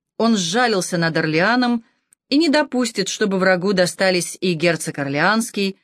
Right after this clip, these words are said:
и его город. Привезены припасы для спасения голодающих,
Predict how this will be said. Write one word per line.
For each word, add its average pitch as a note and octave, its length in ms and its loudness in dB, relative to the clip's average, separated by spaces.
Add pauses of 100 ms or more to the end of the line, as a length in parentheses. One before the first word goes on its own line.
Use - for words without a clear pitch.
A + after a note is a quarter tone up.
(120)
и - 80 -6
его E3 260 -2
город. C#3 440 -10 (880)
Привезены D4 560 2
припасы C4 640 0
для G3+ 260 0
спасения G3+ 540 -2
голодающих, C#3+ 920 -2